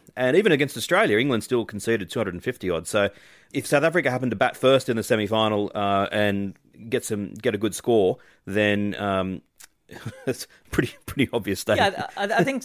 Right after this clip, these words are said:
Speaker 2: S-, S-, South Africans probably got the best pace bowling department. I mean, they've got Ismail there, they've got Marazin Kapp as, uh, as well. So i-, in those sense, if the ball,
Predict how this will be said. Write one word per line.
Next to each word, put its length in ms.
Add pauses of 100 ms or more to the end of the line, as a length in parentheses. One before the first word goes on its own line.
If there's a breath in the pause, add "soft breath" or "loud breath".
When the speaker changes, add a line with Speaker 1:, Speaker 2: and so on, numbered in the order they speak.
Speaker 2:
S-, 140
S-, 180
South 180
Africans 460
probably 280
got 140
the 80
best 220 (260)
pace 280
bowling 340
department. 560
I 60
mean, 160
they've 180
got 220
Ismail 540
there, 320 (200 loud breath)
they've 140
got 160
Marazin 520
Kapp 280
as, 120
uh, 640
as 220
well. 260 (180 loud breath)
So 160
i-, 80
in 340
those 280
sense, 300
if 140
the 80
ball, 440